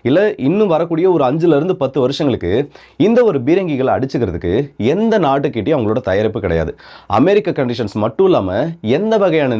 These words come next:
நிலப்பரப்புலையும் செல்றதுக்கு ஏத்த மாதிரி உருவாக்கப்பட்டது எம் ஒன் ஆப்ரம்ஸ். ஐரோப்பிய கண்டத்தை ஆள்றதுக்கே இல்ல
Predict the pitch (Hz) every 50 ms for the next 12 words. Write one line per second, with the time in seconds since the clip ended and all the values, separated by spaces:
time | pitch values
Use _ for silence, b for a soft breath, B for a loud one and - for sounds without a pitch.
0 | 110 123 147 175 170 175 160 143 - 156 160 170 165 - 131 113 127 120 - -
1 | 113 98 95 127 135 - 131 123 127 127 117 101 107 107 101 - 82 85 80 80
2 | 80 98 139 147 b b b b b b 113 131 147 143 120 98 82 71 80 78
3 | 78 - b b b b b b b - 135 196 240 254 247 240 233 202 180 143
4 | 147 135 131 131 120 180 185 143 120 131 156 156 147 127 107 101 - 95 85 -
5 | _ _ 127 143